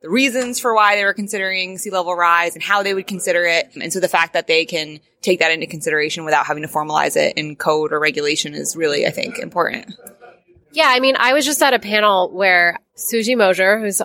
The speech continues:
Speaker 2: amazing, was talking about the tension between giving people enough fear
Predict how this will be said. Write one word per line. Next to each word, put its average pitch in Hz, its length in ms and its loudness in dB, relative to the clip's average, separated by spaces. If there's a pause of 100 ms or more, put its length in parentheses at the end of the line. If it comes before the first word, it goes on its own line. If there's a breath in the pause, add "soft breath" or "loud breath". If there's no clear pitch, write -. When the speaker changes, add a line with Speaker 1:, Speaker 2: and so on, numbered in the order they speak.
(120)
Speaker 2:
amazing, 190 720 -2
was 190 160 -6
talking 196 300 -4
about 202 260 0
the 202 60 -6
tension 233 500 -4
between 196 560 -4 (220)
giving 262 240 2
people 285 240 2
enough 220 180 2
fear 220 560 0